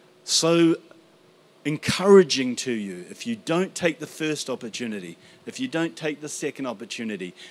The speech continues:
but if you just keep going, he'll love you through it until you learn to trust him. See, some people they fall in love with God like this. They trust God like this.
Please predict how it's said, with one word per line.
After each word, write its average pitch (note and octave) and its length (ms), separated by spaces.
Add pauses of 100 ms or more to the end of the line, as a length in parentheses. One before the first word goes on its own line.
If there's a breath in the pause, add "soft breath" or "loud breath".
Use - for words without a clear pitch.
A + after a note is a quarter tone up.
(160 loud breath)
but B2 140
if B2+ 200
you A#2+ 120
just E3+ 300
keep E3 340
going, C3+ 440 (1200)
he'll C#3 240
love B2+ 240
you A#2+ 100
through A2+ 260
it - 100 (1500 loud breath)
until C#3+ 340
you B2+ 140
learn A#2+ 220
to A2 100
trust - 360
him. F2+ 180 (760 loud breath)
See, - 160
some E3+ 260
people F3+ 440 (400 loud breath)
they C#3 100
fall E3+ 340
in C3+ 120
love D3+ 160
with B2+ 160
God D3 240
like G#2 180
this. A2 320 (1400 loud breath)
They B2+ 120
trust - 340
God D3 180
like B2+ 180
this. A#2+ 260